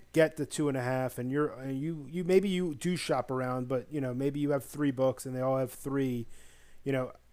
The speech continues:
I think as long as it's even money, I'm okay with it, or, or at least reduce your bet size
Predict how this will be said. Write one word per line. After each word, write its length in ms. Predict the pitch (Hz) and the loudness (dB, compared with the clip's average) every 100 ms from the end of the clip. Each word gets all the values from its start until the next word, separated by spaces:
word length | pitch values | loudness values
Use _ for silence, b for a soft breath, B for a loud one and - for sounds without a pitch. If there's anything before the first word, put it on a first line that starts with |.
| - | 0
I 120 | 143 | 0
think 280 | - 196 185 | 4 4 6
as 180 | 151 135 | 4 8
long 220 | 151 170 | 6 6
as 100 | 143 | 2
it's 160 | 135 | 0
even 340 | 123 147 135 127 | 0 0 2 0
money, 280 | 131 143 135 | 0 2 0
I'm 140 | 123 | -2
okay 300 | 117 - 131 | -6 -2 0
with 220 | 151 147 | 0 2
it, 140 | 165 143 | 2 2
or, 380 | 123 139 131 | -2 -4 -6
or 260 | - 139 131 | -4 -2 -2
at 80 | 123 | -2
least 240 | 165 - | -4 -2
reduce 420 | 139 113 131 147 | -6 -2 -2 0
your 100 | 131 | -2
bet 260 | 113 139 131 | -2 -2 -2
size 480 | - 135 131 131 | 0 0 0 -2